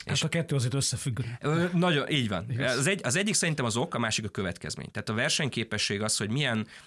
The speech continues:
Speaker 2: eh, milyen gazdasági, társadalmi, politikai rendszerek működnek egy gazdaságban, és ezek a rendszerek milyen mértékben támogatják a vállalatokat, hogy értéket állítsanak elő. És természetesen a vállalatoknak az érték előállítása,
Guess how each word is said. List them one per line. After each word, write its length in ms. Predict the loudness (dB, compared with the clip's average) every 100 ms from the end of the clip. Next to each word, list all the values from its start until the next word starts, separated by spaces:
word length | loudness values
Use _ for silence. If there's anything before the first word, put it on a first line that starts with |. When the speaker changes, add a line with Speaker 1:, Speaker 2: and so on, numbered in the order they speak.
| -16
Speaker 2:
eh, 260 | -6 -4 -4
milyen 220 | -2 0 2
gazdasági, 1000 | 2 2 2 0 0 0 2 0 -2 -4
társadalmi, 640 | -2 0 0 0 0 0
politikai 580 | -2 -2 -2 -2 -2 -2
rendszerek 560 | 0 0 0 0 0 -2
működnek 520 | -4 -2 -4 -4 -4
egy 100 | -4
gazdaságban, 760 | -4 -2 -2 -2 -2 -2 -4 -4 -12 -12
és 80 |
ezek 340 | -6 -2 -2 -2
a 40 |
rendszerek 520 | -2 0 0 0 -2
milyen 240 | 0 0 2
mértékben 600 | 2 0 -2 -2 -2 -2
támogatják 720 | -2 -2 -2 -4 -2 -4 -2
a 180 | -4 -6 -6
vállalatokat, 880 | -2 0 2 0 -2 -4 -2 -2 -4 -12 -20 -6
hogy 180 | -4 0
értéket 540 | 0 0 -2 -4 -2
állítsanak 500 | -2 -2 -2 -6 -6
elő. 240 | -8 -10 -8
És 140 | -4
természetesen 600 | -2 0 0 0 -2 0
a 80 | 0
vállalatoknak 600 | 0 2 2 0 -4 -4
az 120 | -4
érték 400 | -2 -4 -4 -4
előállítása, 880 | -2 0 0 -2 -2 -2 0 0 -2